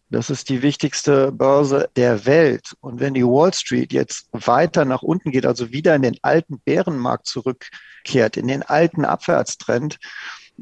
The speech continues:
dann kann man sich nur schwer vorstellen, dass sich Europa da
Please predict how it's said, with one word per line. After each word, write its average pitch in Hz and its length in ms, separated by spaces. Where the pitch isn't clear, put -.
dann 131 420
kann 151 240
man 156 160
sich 131 380
nur 143 480
schwer 156 520
vorstellen, 143 580
dass 139 140
sich - 200
Europa 135 460
da 123 340